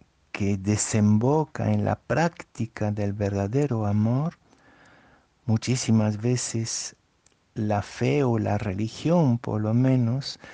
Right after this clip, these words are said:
se ha vuelto para nosotros o una seguridad externa barata,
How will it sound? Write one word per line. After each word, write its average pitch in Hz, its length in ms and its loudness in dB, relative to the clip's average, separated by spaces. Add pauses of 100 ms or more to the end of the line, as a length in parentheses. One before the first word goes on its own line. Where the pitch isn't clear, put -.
(140)
se - 200 0
ha 135 40 4
vuelto 147 600 0
para 113 340 -2
nosotros 131 960 -2 (640)
o 156 440 2
una 123 360 6
seguridad 123 880 0
externa 110 880 -2
barata, 113 1000 -2